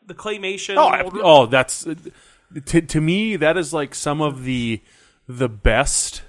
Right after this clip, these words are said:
Speaker 2: uh, like,
Speaker 1: It's
Speaker 2: kids stuff.
Speaker 1: quintessential Christmas.
Speaker 2: Yeah, it, I mean,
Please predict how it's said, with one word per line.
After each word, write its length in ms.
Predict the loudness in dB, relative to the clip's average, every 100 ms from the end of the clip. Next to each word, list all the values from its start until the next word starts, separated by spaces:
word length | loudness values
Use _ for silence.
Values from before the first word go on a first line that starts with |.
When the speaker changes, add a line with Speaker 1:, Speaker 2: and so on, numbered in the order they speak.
| _ -2
Speaker 2:
uh, 180 | 0 0
like, 160 | -2
Speaker 1:
It's 80 | -6
Speaker 2:
kids 380 | 0 4 4 2
stuff. 340 | 2 6 6 4
Speaker 1:
quintessential 240 | -4 -8
Christmas. 400 | -10 -10 -12 0
Speaker 2:
Yeah, 200 | 4 6 6
it, 140 | 2
I 40 | 2
mean, 160 | 2